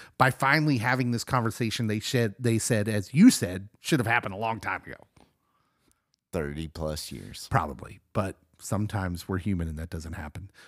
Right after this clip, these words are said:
Speaker 1: Who's the loser of the episode?
Speaker 2: Oh, that's a good question. And I'm glad you asked. And if my phone will unlock.
Speaker 1: I know exactly who I'm saying.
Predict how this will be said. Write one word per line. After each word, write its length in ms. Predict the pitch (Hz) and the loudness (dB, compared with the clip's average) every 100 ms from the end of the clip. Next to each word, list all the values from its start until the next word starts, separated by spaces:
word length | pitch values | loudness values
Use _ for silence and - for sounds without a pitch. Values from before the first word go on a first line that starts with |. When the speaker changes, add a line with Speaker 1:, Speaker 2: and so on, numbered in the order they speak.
| - | 6
Speaker 1:
Who's 260 | 285 349 233 | 10 10 8
the 60 | |
loser 520 | 175 190 262 156 131 | 6 10 10 10 2
of 120 | 104 87 | 0 -4
the 120 | 76 | -10
episode? 520 | - - - - - - _ _ _ _ - - - _ - | -12 -12 -12 -14 -18 -20 _ _ _ _ -20 -20 -20 _ 8
Speaker 2:
Oh, 280 | 160 165 160 | 10 10 10
that's 260 | 165 160 | 8 8
a 40 | 165 | 6
good 280 | 147 151 - | 8 6 8
question. 580 | 160 139 - 101 82 73 - - - | 8 10 6 0 0 -4 -12 -20 0
And 180 | 123 131 | 6 8
I'm 180 | 127 | 6
glad 400 | 110 135 135 127 | 8 8 8 6
you 180 | 113 113 | 2 4
asked. 640 | 113 101 82 80 - - - - - - | 4 4 2 -2 -8 -10 -14 -20 -20 -8
And 260 | 92 92 | -4 -2
if 380 | 92 107 - - | -2 -2 -4 -6
my 180 | 85 82 | -4 -6
phone 420 | - 117 139 82 | -4 -4 -2 -4
will 200 | 71 73 | -6 -8
unlock. 560 | 71 71 69 73 85 - | -8 -8 -8 -10 -10 -2
Speaker 1:
I 140 | 120 | 2
know 180 | 127 113 | 2 2
exactly 640 | 95 98 113 117 - 87 | -2 -4 -2 -2 -2 -10
who 160 | 87 85 | -8 -8
I'm 140 | 80 | -10
saying. 360 | - - 92 | -12 -14 -16